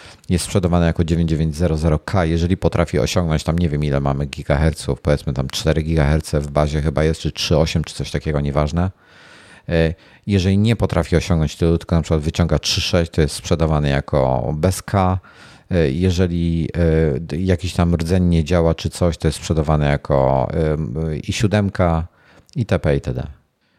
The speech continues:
E, także, e, znaczy akurat nie wiem, czy jako i siódemka to w tej chwili tego, ale wiecie, o co chodzi. Nie, nie wiem, czy i siódemka się zupełnie nie różni w tym wypadku.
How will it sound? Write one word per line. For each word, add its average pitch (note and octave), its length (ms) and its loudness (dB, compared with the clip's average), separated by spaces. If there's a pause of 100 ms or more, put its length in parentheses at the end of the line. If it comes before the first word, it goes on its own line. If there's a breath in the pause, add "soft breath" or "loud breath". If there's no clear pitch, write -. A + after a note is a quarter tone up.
(160)
E, C#2 200 -2
także, G2 340 -2
e, A#1+ 1400 -2
znaczy G#2 240 2
akurat F#2+ 240 2
nie F2+ 80 2
wiem, D2 120 2
czy - 100 -2
jako C2 240 0
i D2+ 80 0
siódemka D2 340 -2
to C#2 80 -4
w C2+ 40 -8
tej D2 140 -4
chwili - 140 -6
tego, - 180 -2
ale G2 300 2
wiecie, G2+ 400 -2
o F2 40 2
co F2 120 -2
chodzi. C2 260 0
Nie, E2+ 180 -4
nie G2 200 -2
wiem, E2+ 140 0
czy - 120 -4
i D#2 40 0
siódemka D2+ 340 0
się D#2 120 -6
zupełnie D2 360 -4
nie C#2+ 120 -2
różni C2 260 -8
w - 60 -18
tym C2 140 -6
wypadku. C#2+ 560 -4